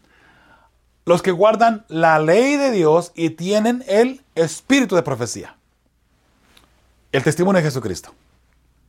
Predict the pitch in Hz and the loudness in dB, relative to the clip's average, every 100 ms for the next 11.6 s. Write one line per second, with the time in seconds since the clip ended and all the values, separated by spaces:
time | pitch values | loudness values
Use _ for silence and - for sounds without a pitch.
0 | _ - 104 120 190 156 - _ _ _ | _ -6 -4 2 0 0 -8 _ _ _
1 | _ _ _ _ _ _ _ _ _ _ | _ _ _ _ _ _ _ _ _ _
2 | 120 127 147 165 156 165 170 147 _ _ | -2 2 2 2 2 2 0 -6 _ _
3 | 123 120 113 92 90 147 131 156 220 208 | -2 0 0 -2 -4 0 2 2 2 0
4 | 156 139 143 156 151 143 131 120 110 107 | 0 0 2 2 4 4 2 -2 -4 -8
5 | 117 127 120 160 220 - 196 185 165 147 | -4 -2 2 2 2 0 -2 -2 -6 -4
6 | 143 202 202 233 214 - - 139 131 147 | -4 -4 -2 -6 -8 -18 -10 -8 -4 -4
7 | 156 170 170 165 170 165 165 165 165 160 | -4 -4 -2 0 0 -2 -2 0 -2 -2
8 | 165 170 247 262 220 160 135 120 185 - | -4 0 2 2 0 -2 -4 -2 -4 -4
9 | - - 151 - - 240 277 285 277 247 | -18 -8 -6 -6 -6 0 2 2 0 0
10 | 226 202 - 269 240 254 254 - _ - | 0 0 0 -4 0 0 -2 -4 _ -2
11 | 147 143 190 208 208 214 | -2 2 0 0 -4 -6